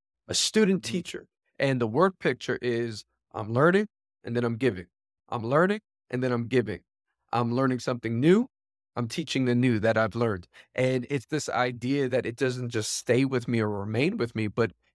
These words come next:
Speaker 1: it flows through me. We, we, we see this beautiful example. Paul goes and picks up Timothy, right? And then it becomes the start of the building of the church. But then he sends out Timothy, and then Timothy establishes churches all over. Timothy only stood with him,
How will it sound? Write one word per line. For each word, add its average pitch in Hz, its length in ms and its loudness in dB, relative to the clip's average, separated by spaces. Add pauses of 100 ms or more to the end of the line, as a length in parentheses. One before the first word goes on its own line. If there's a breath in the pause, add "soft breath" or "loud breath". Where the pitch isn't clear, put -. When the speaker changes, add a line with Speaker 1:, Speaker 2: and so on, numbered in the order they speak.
Speaker 1:
it 113 140 -2
flows 113 460 -2
through 143 360 0
me. 110 180 -4
We, 107 240 -6
we, - 100 -10
we 120 120 -4
see 135 160 -2
this 123 120 -4
beautiful 120 380 -4
example. 123 440 -2
Paul 117 300 4
goes 120 340 0
and 110 120 -6
picks - 240 -6
up - 140 -4
Timothy, 120 500 -4
right? 117 280 2 (320 soft breath)
And 113 200 0
then 120 140 -2
it 120 80 -4
becomes 120 400 -2
the 107 80 -6
start 120 520 0
of 113 140 -6
the 107 100 -4
building 123 360 0
of 113 100 -2
the 120 100 -6
church. 139 420 0
But - 100 -14
then 127 160 -4 (180)
he 131 120 -10
sends 131 360 -4
out 135 180 2
Timothy, 110 440 -8
and 104 80 -10
then 110 200 -12 (200)
Timothy 123 420 -4
establishes 120 720 -2
churches 127 460 -4
all 120 240 4
over. 135 240 2
Timothy 143 560 -2
only 123 240 -4
stood 151 440 -2
with 117 180 -2
him, 110 280 -6